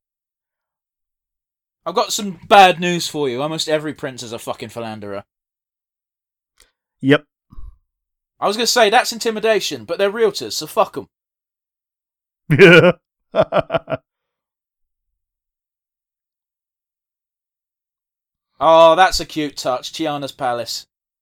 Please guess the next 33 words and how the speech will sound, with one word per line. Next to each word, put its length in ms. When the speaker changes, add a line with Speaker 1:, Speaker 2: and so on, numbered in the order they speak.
Speaker 2:
Hmm. 360
Speaker 1:
Man, 200
you 80
know 120
we 100
keep 200
talking 220
about 220
Kingdom 280
Hearts 320
World. 420
Now, 380
j-, 180
just 240
set 440
a 80
Kingdom 340
Hearts 600
in 380
this 260
world 440
after 320
the 100
story. 480
Baron 280
Samedi 380
is 120
somehow 340
back 300
and 80
he's 120
using 220
Heartless. 560